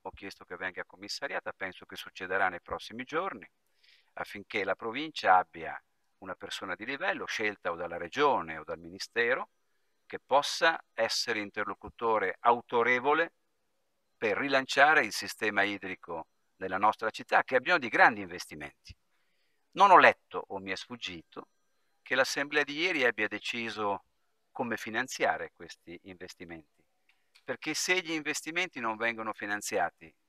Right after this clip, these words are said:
con milioni di euro, e ce ne vogliono tanti, penso più di trenta milioni di euro, noi saremo condannati ad avere la siccità e i tubi che continuano a rompersi.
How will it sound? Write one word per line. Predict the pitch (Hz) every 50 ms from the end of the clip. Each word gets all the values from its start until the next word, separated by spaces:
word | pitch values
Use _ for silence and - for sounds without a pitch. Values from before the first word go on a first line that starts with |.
| _ _
con | - - 120 117
milioni | 117 - - 131 127 127 139 156 170 190 185 175 151 127 110
di | - 95 95
euro, | 92 85 80 78 76 73 73 76 - - _ _ _
e | - 90
ce | - - 87
ne | 85 85
vogliono | 95 98 92 87 82 78 - _
tanti, | - 104 90 80 _ _ _ - 107 - - _ _ _ _ _ _ _ _ -
penso | - 98 101 - - 92
più | - - - 104
di | 98 90 87 - _
trenta | - - 123 131 117 95 85 _ - 85
milioni | 85 82 82 80 85 87 85 82 80
di | 78 85 87
euro, | 82 80 76 78 98 135 170 _ _ _ _ _ _ _ _ _ _ _ -
noi | - 165 185 165 143 -
saremo | - - 113 110 123 123 117 104
condannati | - - 120 117 113 117 117 127 143 156 160 _ - 107 101 - _ _ _ _ _ _ _ _ -
ad | - 92 -
avere | 95 90 107 110 107 98
la | 98 98
siccità | - - - - - - - - - _ - - - - - - - _
e | - -
i | - 104 -
tubi | - - 147 156 - 143
che | - 107 95
continuano | - 98 95 - - 98 92 90 92
a | 92
rompersi. | - 90 90 - - - - - - - -